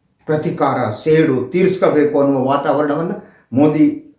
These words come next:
ಸಾಹೇಬರು, ಸ-, ಗ್ರೇಟ್ ಅಮಿತ್ ಶಾ ಸಾಹೇಬರು, ರಾಜನಾಥ್ ಸಿಂಗ್ ಸಾಹೇಬರು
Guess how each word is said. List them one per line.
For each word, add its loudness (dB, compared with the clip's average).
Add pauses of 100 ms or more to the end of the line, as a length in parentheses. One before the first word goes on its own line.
(140)
ಸಾಹೇಬರು, -6 (280)
ಸ-, -10
ಗ್ರೇಟ್ 0
ಅಮಿತ್ 0
ಶಾ 0
ಸಾಹೇಬರು, -4 (280)
ರಾಜನಾಥ್ -2
ಸಿಂಗ್ 0
ಸಾಹೇಬರು -2